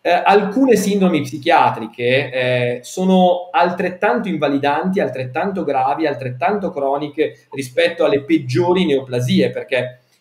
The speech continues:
a parte che qualcuno dice le sindromi psichiatriche non uccidono, e potrei dirvi che per esempio esiste la catatonia, che è una forma, una sindrome psichiatrica che uccide il corpo, per non parlare poi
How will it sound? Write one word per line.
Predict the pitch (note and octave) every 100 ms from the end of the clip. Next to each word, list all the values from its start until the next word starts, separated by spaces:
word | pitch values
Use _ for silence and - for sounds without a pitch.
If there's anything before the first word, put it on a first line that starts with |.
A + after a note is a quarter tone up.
| -
a | B2+
parte | F#3 A3+ A#3+
che | F#3+ E3 D#3
qualcuno | - C#3+ C#3 F#3 D3
dice | D#3+ E3+
le | C#3
sindromi | B2+ D#3+ D#3+ D3+
psichiatriche | B2+ C#3 D3 D3+ D#3+ D3
non | C3
uccidono, | B2 B2 - E3+ E3+ D#3 C#3 - - _ -
e | D3 D3+ -
potrei | D3+ D3+ E3 D#3
dirvi | C#3 E3+ D#3+ D#3
che | C#3
per | C#3
esempio | C3+ C3 E3 D#3 C#3
esiste | C3+ B2+ - -
la | D3+ C3+
catatonia, | C3+ D3 C#3 B2+ D3 D3+ C3+ B2+ - _
che | -
è | B2+
una | B2+
forma, | B2 D#3 D#3 C3 B2+ B2
una | A#2+
sindrome | A#2+ F3+ E3 C#3
psichiatrica | B2+ B2 D#3+ F3 D#3+ C#3
che | - D#3+
uccide | C#3+ - F#3 D#3
il | C#3
corpo, | - B2 G#2+ - G#2
per | F#2+ B2
non | C3
parlare | B2+ C3+ C#3 D#3 C#3
poi | D3 D3+ D3+ C#3+